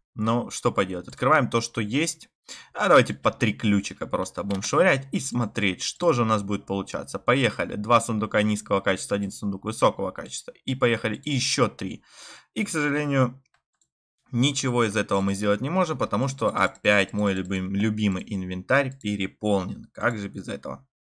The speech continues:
Ладно, вроде освободил, надо по-быстрому теперь скрутить эти ключи, потому что опять интер-, инвентарь забьется. Поехали, следующие три.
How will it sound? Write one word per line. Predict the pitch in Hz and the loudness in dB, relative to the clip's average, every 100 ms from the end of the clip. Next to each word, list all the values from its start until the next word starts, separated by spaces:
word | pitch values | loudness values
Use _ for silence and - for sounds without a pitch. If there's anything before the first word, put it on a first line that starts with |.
| _ _ _ _ _ - | _ _ _ _ _ -4
Ладно, | 120 104 98 | 2 4 4
вроде | 104 113 | 0 0
освободил, | 113 120 123 143 | -2 0 0 2
надо | 127 107 | 2 2
по-быстрому | 113 107 104 104 101 | 0 -2 -4 -2 -2
теперь | - 104 | -2 -6
скрутить | 101 - 117 104 - | -6 -6 -6 -6 -8
эти | - | -6
ключи, | 113 110 185 196 - - - - - | -6 -4 -4 -6 -12 -20 -20 -20 -4
потому | 165 160 | 0 0
что | - - 147 139 | -2 0 4 6
опять | 131 135 127 131 | 6 6 2 2
интер-, | 127 127 - | -2 -2 0
инвентарь | 127 123 120 120 110 | 2 2 4 2 2
забьется. | 113 113 107 - | -4 -2 -4 -6
Поехали, | - 135 135 123 113 | 0 0 2 0 -4
следующие | 123 110 92 92 | -2 -4 -4 -6
три. | - - | -10 -12